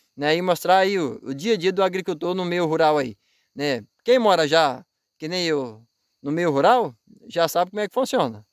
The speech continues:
né? Não é fácil, né? E pra quem mora na cidade lá que não tem a oportunidade,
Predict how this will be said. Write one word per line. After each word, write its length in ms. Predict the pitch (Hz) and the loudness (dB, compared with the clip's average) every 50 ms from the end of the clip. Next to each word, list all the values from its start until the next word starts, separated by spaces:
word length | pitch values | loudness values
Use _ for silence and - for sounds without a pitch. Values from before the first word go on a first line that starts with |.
| _ _ | _ _
né? 200 | 131 147 170 156 135 123 _ _ _ _ _ _ _ _ | -6 -6 -6 -6 -8 -16 _ _ _ _ _ _ _ _
Não 120 | 131 151 | -2 0
é 80 | 190 202 | 0 0
fácil, 360 | - 190 156 - - - _ _ _ _ _ _ _ _ _ _ _ | 2 0 -2 -2 -4 -10 _ _ _ _ _ _ _ _ _ _ _
né? 100 | 123 131 | -8 -8
E 60 | 147 160 | -6 -2
pra 160 | - 233 220 | -2 -2 0
quem 140 | - 262 240 | 0 2 4
mora 180 | 233 220 214 | 4 4 4
na 160 | 208 202 185 | 4 2 0
cidade 340 | - - 175 175 175 175 165 | -2 0 0 2 2 2 2
lá 140 | 165 170 165 | 2 0 0
que 80 | - 175 | 0 -4
não 140 | 170 160 | -8 -6
tem 100 | 147 170 | -4 -2
a 80 | 165 165 | 0 0
oportunidade, 840 | 156 - - 156 139 - 160 160 147 131 143 160 196 208 160 131 | 0 -2 -4 -8 -10 -8 -8 -8 -2 2 4 4 4 2 -2 -8